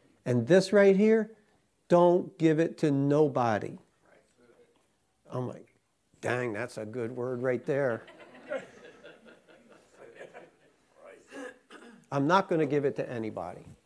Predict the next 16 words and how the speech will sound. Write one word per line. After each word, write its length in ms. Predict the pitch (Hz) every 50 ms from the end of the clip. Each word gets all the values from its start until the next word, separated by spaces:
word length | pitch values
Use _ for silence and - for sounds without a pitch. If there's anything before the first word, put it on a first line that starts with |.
| _ _ _ - - _ _ _ _ _ _ _
'Cause 140 | - - 151
there's 220 | 147 175 170 151 202
always 640 | - - 202 190 196 208 214 208 208 202 190 165
the 100 | - -
naysayers. 800 | 175 175 175 170 185 190 190 - - 139 123 120 117 127 123 117
There's 240 | - 156 151 143 -
always 400 | 175 170 190 202 214 208 190 -
the 100 | - -
people 380 | - - 202 185 - 196 190
that, 300 | 175 175 170 - _ _ -
that 180 | 160 156 -
will 140 | 180 156 160
be 320 | 156 139 135 165 175 180 175
there 280 | 165 175 170 170 170
lined 460 | 156 147 160 185 190 196 208 196 180
up 460 | 185 190 202 185 135 - - - _